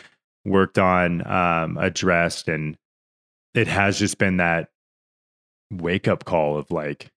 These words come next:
there are, to your point, things that truly matter and things that I,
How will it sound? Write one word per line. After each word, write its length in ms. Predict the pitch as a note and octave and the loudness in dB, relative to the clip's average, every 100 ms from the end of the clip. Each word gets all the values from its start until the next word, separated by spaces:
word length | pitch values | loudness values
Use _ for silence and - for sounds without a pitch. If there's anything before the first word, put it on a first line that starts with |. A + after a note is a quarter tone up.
| _ _ _ _ | _ _ _ _
there 320 | A2 G2 F#2 | -6 0 2
are, 180 | E2+ E2+ | 2 0
to 180 | - F#2+ | -4 -6
your 120 | E2+ | -6
point, 360 | - F#2 D#2+ - - | -4 -4 -4 -8 -6
things 220 | F#2 E2 | -6 -4
that 140 | D#2+ | -6
truly 380 | - - F#2+ E2+ | -6 -2 -2 0
matter 540 | D#2+ D#2 D2+ D2 D2 _ _ | -2 -2 -2 -4 -6 _ _
and 200 | F#2 E2 | -8 -6
things 180 | - F2 | -4 -4
that 200 | F2 D#2+ - | -4 -6 -8
I, 200 | F2 D#2 | -6 -6